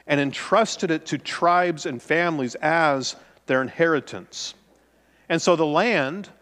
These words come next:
belonged to each family, their parcel of land belonged to each family forever.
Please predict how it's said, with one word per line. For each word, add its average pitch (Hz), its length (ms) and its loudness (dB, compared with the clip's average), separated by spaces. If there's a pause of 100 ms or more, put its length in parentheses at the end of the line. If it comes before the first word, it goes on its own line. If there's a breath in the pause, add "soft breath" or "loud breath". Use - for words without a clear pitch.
(240 soft breath)
belonged 151 600 0 (120)
to 202 460 0
each 180 320 -4
family, 170 540 0
their 139 180 2
parcel 175 580 0
of 160 60 -4
land 175 260 -2
belonged 147 280 -2
to 156 120 -8
each 190 240 -4
family 131 600 0 (440 soft breath)
forever. 165 560 2